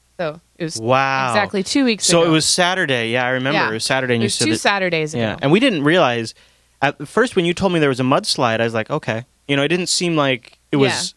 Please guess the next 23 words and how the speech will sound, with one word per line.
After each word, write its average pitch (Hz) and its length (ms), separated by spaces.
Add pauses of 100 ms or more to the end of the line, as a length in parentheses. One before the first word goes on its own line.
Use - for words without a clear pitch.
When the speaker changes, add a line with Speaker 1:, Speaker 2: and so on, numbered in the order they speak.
Speaker 1:
Yeah. 127 60
Speaker 2:
this 110 180
level 123 680
of 110 140
a 107 40
tragedy. 117 520
Speaker 1:
Right. 180 420
I 202 120
don't 208 140
think 196 160
anybody 190 380
knew, 156 160
but 165 220
there 226 120
were 185 220
literally 214 500
houses 190 540
in, 190 360
on, 180 240
like, 160 200
on 185 240
the, 165 200
on 180 200